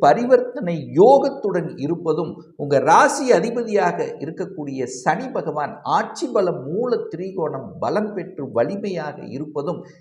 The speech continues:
இந்த மாதம் தொழில்ல ஒரு நல்ல மாற்றத்தை எதிர்பார்க்கக்கூடிய ஒரு அற்புதமான ஒரு மாதம். "சார், நான் வேலையில இருக்கிறேன் சார், என்னதான் பண்ணாலும் வேலையில ஒரு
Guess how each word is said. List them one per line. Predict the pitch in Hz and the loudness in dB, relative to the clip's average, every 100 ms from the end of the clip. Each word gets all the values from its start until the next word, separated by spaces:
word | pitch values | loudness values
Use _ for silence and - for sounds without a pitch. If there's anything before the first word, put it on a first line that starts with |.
| _ 120 | _ -8
இந்த | 120 113 | -6 2
மாதம் | 139 190 180 - - - - | 4 6 2 -2 -12 -18 -4
தொழில்ல | 165 214 247 202 160 156 | 0 2 0 -2 -2 -2
ஒரு | 127 120 120 139 | -4 -4 -2 0
நல்ல | 185 269 269 240 139 135 | 2 0 -2 -4 0 4
மாற்றத்தை | 196 214 247 233 - 180 135 | 4 2 -6 -6 -4 -6 -4
எதிர்பார்க்கக்கூடிய | 147 202 185 170 156 147 - 135 139 143 113 - | 0 0 0 -2 -6 -10 -10 -8 -4 -2 -2 -4
ஒரு | 120 120 | -2 0
அற்புதமான | 123 123 208 196 185 190 202 202 | -2 -4 -6 -4 -2 0 0 -2
ஒரு | 135 - | -2 -2
மாதம். | 117 113 87 - _ _ - _ _ - | -2 -2 -6 -14 _ _ -20 _ _ 0
"சார், | 202 202 | 4 6
நான் | 170 151 | 6 6
வேலையில | 180 277 277 226 185 | 6 6 6 8 8
இருக்கிறேன் | 202 196 180 160 | 6 2 0 2
சார், | 156 135 110 | 2 2 0
என்னதான் | 139 185 202 220 233 254 285 - | -2 0 4 6 6 6 4 2
பண்ணாலும் | 202 214 208 202 175 117 | 2 4 6 6 4 2
வேலையில | 143 220 233 190 | 2 4 4 2
ஒரு | 160 | 0